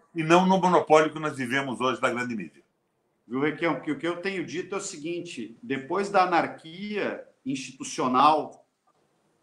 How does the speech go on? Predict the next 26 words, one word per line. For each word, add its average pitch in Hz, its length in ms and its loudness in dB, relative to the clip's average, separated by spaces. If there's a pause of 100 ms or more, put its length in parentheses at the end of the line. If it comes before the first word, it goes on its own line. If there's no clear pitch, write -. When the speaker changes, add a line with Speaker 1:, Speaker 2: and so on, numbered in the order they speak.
(120)
Speaker 2:
que 110 100 -20
fizeram 139 640 -2
com 127 80 -10
o 123 40 -6
nosso - 280 -2
país 135 360 -2
nesses 113 340 -10
últimos 127 380 -6
quatro 127 400 0
anos, 151 360 0
e 107 60 -12
tu 127 440 -6
lutaste 113 920 -4 (880)
com 117 80 -8
muito 151 460 -4
vigor, 135 580 2
né, 131 120 0
com 127 120 -6
muita 143 320 -2
força 160 640 -4
e, 104 260 -10
e, 101 580 -12
e 104 80 -10
te - 160 -14
dedicaste 131 680 2
muito, 151 580 -4